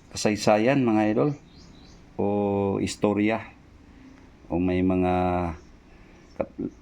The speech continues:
naging katulad nito, mga idol, oh. Oh, meron yan, mga idol, oh. Sa ibang bansa nga, mga idol, eh, ta-, meron nga mga naghahanap ng mga, ah, maski nasa ilalim ng lupa. At, ah, pinag-iipon pa rin ng mga,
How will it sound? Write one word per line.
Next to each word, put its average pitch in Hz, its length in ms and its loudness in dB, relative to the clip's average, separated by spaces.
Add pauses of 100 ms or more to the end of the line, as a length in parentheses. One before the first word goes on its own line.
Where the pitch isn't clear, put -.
naging 95 260 -4
katulad 95 460 0
nito, 95 240 0
mga 107 260 0
idol, 110 160 2
oh. 87 180 -2 (560)
Oh, 82 240 -2
meron 95 320 0
yan, 104 160 2
mga 104 240 2
idol, 101 200 2
oh. 107 40 -4
Sa 92 140 -2
ibang 98 260 2
bansa 101 320 2
nga, 101 160 2
mga 98 240 2
idol, 117 240 2
eh, 92 240 0
ta-, 90 480 0 (920)
meron 95 340 2
nga 92 140 4
mga 95 320 2
naghahanap 90 500 2
ng 90 180 0
mga, 90 260 0 (1160)
ah, 87 240 -2
maski 92 640 0
nasa 92 280 2
ilalim 95 400 2
ng 92 200 2
lupa. 95 360 -2 (1200)
At, - 80 -14
ah, 90 240 -2
pinag-iipon 95 720 0
pa 95 120 2
rin 95 160 0
ng 95 80 2
mga, 92 260 2